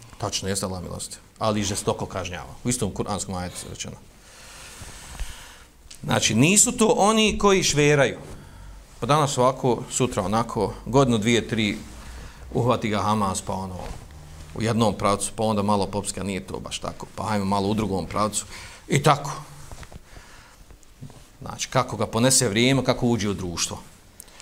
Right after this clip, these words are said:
Švera, tamo i vamo. Kaže Omar ibn Khattab, znači nisu na istikametu ti koji radi, znači, koji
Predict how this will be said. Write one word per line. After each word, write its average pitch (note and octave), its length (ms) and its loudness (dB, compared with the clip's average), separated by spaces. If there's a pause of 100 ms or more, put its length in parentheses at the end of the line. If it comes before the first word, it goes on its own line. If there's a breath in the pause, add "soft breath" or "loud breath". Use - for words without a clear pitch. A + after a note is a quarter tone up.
(460 loud breath)
Švera, C#3+ 500 6 (320)
tamo E3 340 6
i C#3+ 100 8
vamo. A2+ 480 2 (1000 loud breath)
Kaže A#2+ 280 6
Omar C3 180 6
ibn A2+ 180 2
Khattab, C#3+ 380 4
znači A#2+ 200 0
nisu C3+ 520 4
na A#2+ 120 2
istikametu C#3+ 580 4
ti E3 260 2
koji A#2 140 6
radi, E2+ 280 0
znači, E2+ 300 -10 (200)
koji E3+ 520 4